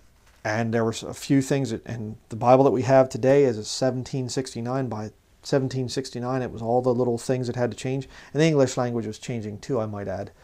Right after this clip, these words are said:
English was still a fairly new language in sixteen eleven. And these revisions were done, and from seventeen sixty-nine till today, this very day, this King James Bible has been the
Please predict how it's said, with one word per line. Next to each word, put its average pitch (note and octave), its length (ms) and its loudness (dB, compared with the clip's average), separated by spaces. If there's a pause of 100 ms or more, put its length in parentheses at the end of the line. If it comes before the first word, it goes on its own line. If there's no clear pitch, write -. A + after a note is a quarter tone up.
(300)
English B2+ 340 0
was A#2 120 -2
still B2+ 240 2
a A2 40 -2
fairly A#2+ 360 2
new A2+ 180 -4
language A#2 400 -2
in G#2+ 120 -10
sixteen A#2+ 440 -8
eleven. G#2+ 460 0 (880)
And A#2+ 320 2 (560)
these A#2+ 320 0
revisions C3 500 6
were A#2 100 -2
done, D3 380 2 (580)
and A2+ 360 -2
from A2+ 160 -8
seventeen C#3+ 400 0
sixty-nine C#3 680 -2
till A2+ 520 0 (1040)
today, B2 420 4
this B2 180 -4
very A#2+ 240 2
day, C3 300 2 (500)
this A#2 200 0
King C3 180 -2
James B2 240 -4
Bible A#2+ 380 6
has G#2+ 100 -4
been A2+ 240 -6
the G#2+ 220 -10